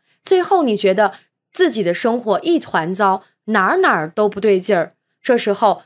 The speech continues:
你基本就到了幸福曲线的底部，也是中年危机最严重的时候。所以中年危机其实并不一定需要身体、事业、家庭出点什么事，心理上的变化足以让很多人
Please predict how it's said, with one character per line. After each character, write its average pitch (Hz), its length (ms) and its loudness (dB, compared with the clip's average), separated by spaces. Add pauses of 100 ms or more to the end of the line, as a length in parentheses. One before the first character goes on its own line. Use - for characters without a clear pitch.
你 208 220 0
基 320 280 -2
本 202 240 -2
就 220 200 0
到 208 280 0
了 165 320 -2
幸 285 280 -2
福 - 160 -6
曲 214 200 -4
线 208 180 -2
的 185 80 -2
底 175 240 -4
部， 180 360 -2 (240)
也 202 180 2
是 240 180 -2
中 247 160 -2
年 226 160 0
危 240 140 2
机 247 180 -4
最 247 180 -2
严 180 300 -2
重 320 160 0
的 208 100 0
时 185 220 -4
候。 185 320 -2 (300)
所 269 240 2
以 233 280 0 (160)
中 392 200 2
年 285 180 2
危 277 140 0
机 269 120 -2
其 247 200 -4
实 233 260 -2 (220)
并 349 180 0
不 254 100 -2
一 220 140 -2
定 294 180 0
需 262 180 -6
要 226 220 2
身 294 280 -2
体、 180 240 -6
事 247 260 -4
业、 226 260 0
家 311 300 0
庭 202 260 -4
出 277 220 -4
点 202 180 -2
什 165 140 -10
么 165 100 -4
事， 214 360 -2 (260)
心 294 260 0
理 226 160 -2
上 208 220 -2
的 196 80 0
变 233 340 -2
化 - 300 -2 (220)
足 254 240 2
以 339 100 4
让 233 240 0
很 156 320 -8
多 277 180 2
人 190 280 0